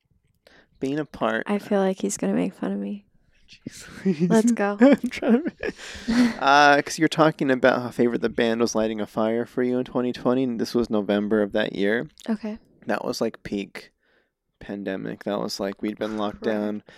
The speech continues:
Speaker 1: We had no idea when we were gonna be let out, what was going on, <laughs> I guess.
Speaker 2: Yeah, the streets were deserted.
Speaker 1: The streets were deserted, and we were just, uh,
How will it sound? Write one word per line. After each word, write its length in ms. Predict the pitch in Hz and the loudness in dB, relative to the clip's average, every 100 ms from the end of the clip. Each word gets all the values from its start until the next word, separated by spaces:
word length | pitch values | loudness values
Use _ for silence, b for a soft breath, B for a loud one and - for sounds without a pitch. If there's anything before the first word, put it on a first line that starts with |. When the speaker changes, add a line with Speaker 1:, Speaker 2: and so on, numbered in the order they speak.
| B B | B B
Speaker 1:
We 100 | 123 | -6
had 120 | 110 | -4
no 220 | 107 117 120 | 0 0 2
idea 400 | 117 117 113 117 | 0 2 2 2
when 320 | 107 117 117 | 2 0 2
we 60 | |
were 60 | 117 | 0
gonna 140 | 120 | 0
be 160 | 113 113 | -2 0
let 220 | 113 110 | 2 2
out, 340 | 107 110 107 - b b - | 2 2 0 -6 b b -10
what 160 | - | -6
was 160 | - 123 | -4 -4
going 260 | - 120 131 | -2 -2 0
on, 240 | 143 160 | 0 2
<laughs> 20 | |
I 80 | 190 | 0
guess. 220 | 180 208 214 208 | 2 0 0 -2
Speaker 2:
Yeah, 40 | |
the 140 | 202 202 | -2 -2
streets 520 | - - 214 208 - | -4 4 8 8 6
were 140 | 208 | -2
deserted. 840 | 196 175 165 165 175 185 190 196 190 - _ | -2 -6 -6 -4 -2 -2 -4 -6 -8 -18 _
Speaker 1:
The 80 | |
streets 480 | - - - 123 - | -12 -8 -4 -4 -4
were 60 | 107 | -4
deserted, 600 | 110 104 120 143 160 151 | -2 2 4 4 4 2
and 840 | - 110 110 107 104 101 - - - _ _ _ _ _ | 0 0 0 0 -2 -8 -10 -16 -20 _ _ _ _ _
we 220 | - 110 107 | -10 -6 -2
were 140 | 107 | -2
just, 400 | 104 107 - - | 0 -2 -2 -2
uh, 380 | 98 101 104 | 0 0 -4